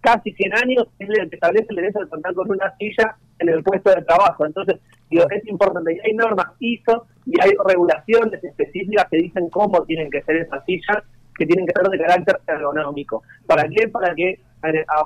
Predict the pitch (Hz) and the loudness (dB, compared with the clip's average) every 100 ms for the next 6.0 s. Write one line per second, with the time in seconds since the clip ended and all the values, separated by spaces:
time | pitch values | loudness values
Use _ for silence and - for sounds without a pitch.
0 | - 160 196 226 202 190 175 180 185 196 | -4 -6 2 4 4 0 -4 -4 -6 -8
1 | - _ _ - 147 165 165 156 139 147 | -12 _ _ -14 -6 -2 -2 -2 -2 -2
2 | 151 151 - 208 190 180 160 170 175 165 | -2 -6 0 2 4 2 0 -2 -4 -2
3 | 226 233 226 208 208 226 240 - 202 - | 0 4 2 2 4 4 2 -4 -4 -4
4 | - _ - 208 202 262 294 226 185 180 | -20 _ -14 -10 0 2 4 4 2 2
5 | 180 190 247 220 185 175 226 214 190 180 | 4 4 2 2 -2 -2 -2 0 0 0